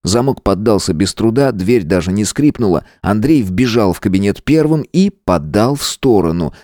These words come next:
давая проход летевшему за ним Базуке.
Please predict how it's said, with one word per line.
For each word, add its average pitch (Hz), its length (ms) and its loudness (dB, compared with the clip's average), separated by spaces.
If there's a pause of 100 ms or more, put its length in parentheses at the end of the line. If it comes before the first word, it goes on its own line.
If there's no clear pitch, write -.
давая 95 340 0
проход - 560 -2
летевшему 104 800 0
за 101 200 0
ним 82 280 -2
Базуке. 95 640 -2